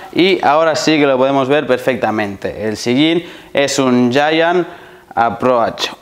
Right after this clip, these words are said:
un sillín súper cómodo, cortito, con un acolchado perfecto y con el agujerito en medio para que no se nos duerman las partes. Yo lo he podido probar y la verdad que el sillín sorprende mucho. El peso de este sillín es un poco,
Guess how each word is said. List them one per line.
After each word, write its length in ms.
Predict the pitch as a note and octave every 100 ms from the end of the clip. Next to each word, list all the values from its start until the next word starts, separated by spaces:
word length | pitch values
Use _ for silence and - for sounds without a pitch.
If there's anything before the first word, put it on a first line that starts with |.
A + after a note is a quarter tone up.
| _
un 460 | - E3 D3 G#2+ - - - - -
sillín 500 | - G#2+ A2+ A#2 A2
súper 380 | - A#2 G#2+ G#2
cómodo, 580 | D3 E3 D#3+ F3 F3 C3
cortito, 800 | A2+ G2+ D3+ D3 C#3 D3 D3 - - -
con 160 | - C3
un 100 | C#3
acolchado 800 | C3+ C3 B2 A2+ C3+ B2 A2 F#2+
perfecto 680 | G#2+ G#2+ D#3+ D#3+ - F3 E3
y 260 | D3+ D#3+
con 280 | C#3+ C#3 C3+
el 120 | B2
agujerito 640 | A#2 A#2 A#2 - B2 C#3 B2
en 80 | B2
medio 420 | D3+ E3 E3+ D3
para 220 | C3+ B2
que 100 | B2
no 80 | C3
se 140 | -
nos 160 | B2+ A2+
duerman 320 | A#2+ C3+ A#2+
las 180 | A2+ -
partes. 480 | - A2 - G2 - - - -
Yo 240 | - C#3+ C3+
lo 80 | A#2+
he 20 |
podido 260 | A#2 B2
probar 380 | A#2+ C3+ C3+ B2+
y 40 | A#2+
la 140 | A2+
verdad 300 | A2 A2+ A#2
que 60 | A2
el 100 | G#2+
sillín 460 | - A2 B2 D#3 - - - - - _
sorprende 540 | - C#3 B2 D#3 D3
mucho. 500 | B2+ A#2 - G#2 - - _
El 240 | A#2+ B2+ A2+
peso 400 | C#3 C3+ A#2 A2
de 100 | A2
este 200 | - A2
sillín 340 | A#2+ B2 G#2+
es 140 | -
un 140 | - G#2+
poco, 460 | A#2 A2+ A2+ A2+